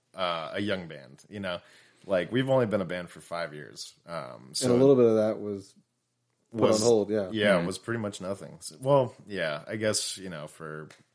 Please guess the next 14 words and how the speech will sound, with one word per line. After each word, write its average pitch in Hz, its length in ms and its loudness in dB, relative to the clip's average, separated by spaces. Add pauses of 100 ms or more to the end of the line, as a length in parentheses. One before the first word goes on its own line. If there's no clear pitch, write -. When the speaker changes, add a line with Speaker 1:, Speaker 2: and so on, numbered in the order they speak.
(180)
Speaker 1:
about 151 160 2
a - 40 -2
six-month 82 540 -6
period, 76 300 -8
we 82 100 -8
were, 78 300 -10
we 78 100 -14
were 76 140 -12 (260)
pretty 90 160 -6
much 82 160 -10
doing 78 220 -14
nothing. 78 320 -18 (580)
But, 104 320 4
so, 151 300 2